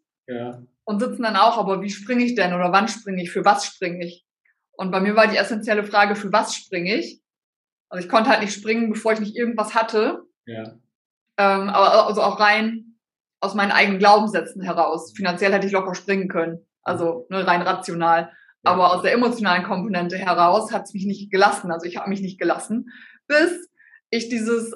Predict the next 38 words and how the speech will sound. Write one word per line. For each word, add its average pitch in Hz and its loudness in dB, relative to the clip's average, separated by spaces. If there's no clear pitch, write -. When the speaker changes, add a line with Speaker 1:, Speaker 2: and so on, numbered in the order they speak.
Speaker 2:
äh, 196 4
ich 196 -6
bin 214 -2
da 214 6
dann 202 -2
gegangen, 226 2
hauptsächlich 233 -4
um 214 2
dieses 196 -4
Start-up - 2
im 185 -2
Modebereich. 175 0
Und, 175 -8
ne, 208 -4
du 214 2
hast 202 0
auch 202 2
in 196 2
der 190 0
Anmoderation 202 -2
gesagt, 208 0
First 190 0
Mover. 226 2
Das 185 -12
war's 240 4
auch 233 -8
tatsächlich 220 -6
damals, 180 0
denn, 196 0
ähm, 190 2
ich 190 -2
habe 180 0
Business 254 -4
Blusen 202 -4
für 196 -8
Frauen 262 4
neu 175 2
erfunden. 185 -4